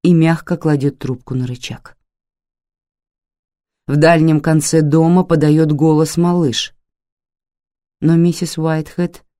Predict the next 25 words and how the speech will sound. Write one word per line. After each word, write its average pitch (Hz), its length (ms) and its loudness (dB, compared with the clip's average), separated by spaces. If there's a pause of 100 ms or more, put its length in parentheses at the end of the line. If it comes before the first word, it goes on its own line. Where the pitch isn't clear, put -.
(240)
и 143 60 2
не 135 140 -2
думает 165 420 -2
бежать 110 480 -10
к - 80 -18
нему. 104 280 -14 (1400)
Она 160 200 2
достает 147 480 0
из 123 120 -8
кармана 127 420 -2
сигарету 127 580 -4
и 135 160 -8
закуривает. 107 840 -14 (1200)
На 156 220 4
девочек, 143 600 0
включая 120 560 -6
дочь, 127 440 -6 (760)
она 165 320 0
глядит, 160 540 -4 (160)
как 170 200 -6
на 175 60 0
незнакомых, 175 880 -4 (800)
думает 131 600 0
Дебра 117 440 -4
Энн. 113 260 -10